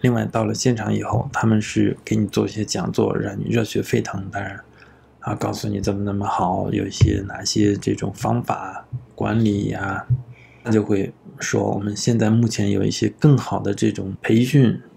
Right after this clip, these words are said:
讲课的这种会打折，打得很，很狠，而且只有今天，你要不要去买？”就是在现场，当你热血沸腾的时候，他会推销。那你这个时候如果没 hold 住的话，你就会，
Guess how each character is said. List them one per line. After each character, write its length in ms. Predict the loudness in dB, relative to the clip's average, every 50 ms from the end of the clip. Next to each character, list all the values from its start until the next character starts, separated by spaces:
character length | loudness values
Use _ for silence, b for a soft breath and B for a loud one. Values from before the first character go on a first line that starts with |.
| -20 _
讲 300 | -8 -6 -6 -6 -8 -12
课 200 | -2 0 0 0
的 40 | 2
这 180 | 2 0 0
种 160 | 0 -2 -8 -10 -12
会 160 | -8 -4 -4 -4
打 240 | -4 -4 -6 -6
折， 300 | -2 0 2 4 4 4
打 180 | 2 0 -2 -4
得 100 | -4 -6
很， 300 | -4 -4 -4 -4 -2 -4 -4 -6
很 300 | -6 -6 -6 -4 -4 -4
狠， 320 | -2 -2 -2 -2 -2 -6 -6 -6
而 120 | -6 -6
且 140 | -2 -2 -4
只 160 | -2 2 4
有 140 | 4 4 4
今 240 | 4 2 2 2 2
天， 420 | 2 0 0 0 0 0 0 -2 -4 -6
你 100 | -4 -2
要 120 | -2 -2
不 120 | -2 -4 -6
要 200 | -8 -10 -10 -10
去 180 | -8 -4 -2
买？” 400 | -2 -2 -2 -4 -6 -8 -10 -10 -14 -10 B B B B B B B B B -20 _
就 100 | -4 -4
是 80 | -4
在 200 | -2 -2 -2 -2
现 280 | 0 -2 0 0 0 0
场， 280 | 0 -2 -6 -6 -8 -10 -14 _
当 180 | -2 0 0 2
你 120 | 0 0
热 180 | -2 0 0 0
血 140 | 0 -2 -6
沸 200 | -4 2 2 2
腾 180 | 2 2 -2 -2
的 80 | -2
时 120 | -2 -2 -4
候， 220 | -4 -4 -4 -8 -12 -10
他 160 | -8 -6 -4
会 240 | -2 -2 -2 -2 -4 -10 _ _ _ _ _
推 140 | 0 0 0
销。 320 | 2 0 -2 -4 -4 -8 -16 B B B B B B B B B B -8 -8 -10 -12 -4 -2
那 60 | 0
你 100 | 2 2
这 160 | 2 2 2
个 80 | 2 2
时 100 | 0 0
候 80 | 0
如 180 | 2 4 4 6
果 120 | 4 4
没 180 | 2 2 0 0
hold 280 | 0 2 2 2 4 4
住 160 | 4 4 4
的 80 | 2 0
话， 360 | -6 -6 -8 -10 -12 -18 -20 -20 -20 -6 -2
你 100 | -2 0
就 160 | 0 -2 -2
会， 260 | -2 -2 -2 -4 -6